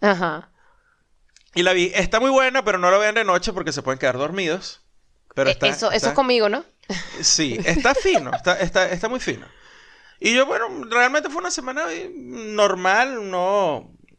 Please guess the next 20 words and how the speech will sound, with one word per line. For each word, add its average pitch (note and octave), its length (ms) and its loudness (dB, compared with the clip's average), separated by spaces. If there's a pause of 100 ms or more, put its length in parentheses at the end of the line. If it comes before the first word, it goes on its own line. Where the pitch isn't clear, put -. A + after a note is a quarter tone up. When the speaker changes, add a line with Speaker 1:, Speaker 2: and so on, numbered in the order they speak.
(260)
Speaker 2:
no D#3+ 260 0
hubo F#3 160 0
más F#3 500 -2
allá F3+ 300 4
de E3 420 -2
eso. - 240 -8 (100)
Speaker 1:
Eso A3 240 2
de C4+ 120 4
que, - 160 0
eso C#4 160 -4
que C4+ 120 0
dijiste G#3 340 2
de, A#3+ 220 2
de F#3 140 -2
quedarse F3+ 320 -4
dormido, A3 360 -2
que G3+ 100 -10
hay - 40 -10
que G3 60 -8
estar G3+ 260 -6